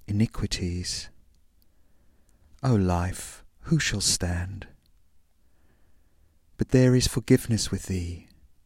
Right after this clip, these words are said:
that thou mayest be feared.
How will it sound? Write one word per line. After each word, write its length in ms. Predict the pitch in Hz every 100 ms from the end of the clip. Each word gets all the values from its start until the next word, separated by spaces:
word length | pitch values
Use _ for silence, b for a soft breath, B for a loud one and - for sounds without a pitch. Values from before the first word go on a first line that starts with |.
| _ _ _ _ _ _ _ _
that 160 | - 110
thou 360 | 117 110 104 104
mayest 440 | 104 101 95 -
be 100 | 98
feared. 640 | - - 110 95 92 -